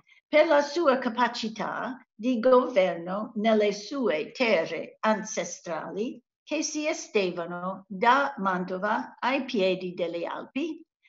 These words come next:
fino al confine di Roma. La sua influenza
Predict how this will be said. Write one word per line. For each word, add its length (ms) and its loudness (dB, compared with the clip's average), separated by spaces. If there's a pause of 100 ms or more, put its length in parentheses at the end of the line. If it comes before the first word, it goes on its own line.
(220)
fino 440 2
al 240 2
confine 580 -4
di 220 -4
Roma. 520 -6 (1000)
La 200 4
sua 480 4
influenza 880 -4